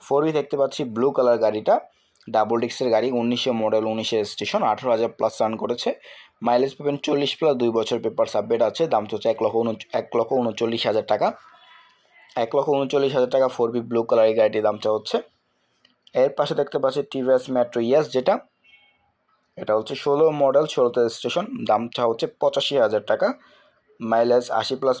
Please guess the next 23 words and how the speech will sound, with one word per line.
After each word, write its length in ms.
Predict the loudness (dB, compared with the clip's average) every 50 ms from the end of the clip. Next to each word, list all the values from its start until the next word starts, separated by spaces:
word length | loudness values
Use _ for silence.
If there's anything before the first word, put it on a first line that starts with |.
| -2
মাইলেজ 320 | 0 0 2 2 0 -2 0 -2
পাবেন। 260 | -2 0 0 -2 -2 -4 _ _ _ _ _ _ _ _ _ _ _ _ _ _ _ _ _ _ _ _ _ _ _ _ _ _ _ _ _ _ _ _ _ _ _ _ _ _
পঁচাশি 360 | -8 -6 -6 -4 -6 -2 0
হাজার 220 | 0 2 2 0 0
টাকা 180 | 2 2 2
দাম 220 | 2 2 0 -2 -2
চা 120 | -4 -4
হচ্ছে 180 | -4 -2 -2 0
গাড়িটি। 440 | 2 2 2 2 0 -4 -4 -6 _ _ _ _ _ _ _ _ _ -20 -10 _
এর 140 | -4 -2 -2
পাশে 180 | -2 -2 0 2
রেড 180 | 0 0 2
কালার 220 | 0 2 2 2 0
ফোর 240 | 2 0 0 0
বি 100 | 2 0
দেখতে 260 | 0 0 -2 -2 0 2
পাচ্ছি, 440 | 2 0 0 -2 -4 -4 -2 0
এটা 360 | -2 0 2 4 4 4 4 4
হচ্ছে 300 | 2 0 -4 -8 -10 -8
বিশে 300 | -8 -6 -4 -2 0 0
মডেল, 320 | 0 0 2 4 4 2
একুশে 300 | 2 -2 -4 -6 -4 -2
রেজিস্ট্রেশন, 460 | -2 -2 -4 -4 -6 -4 -2 -2 -4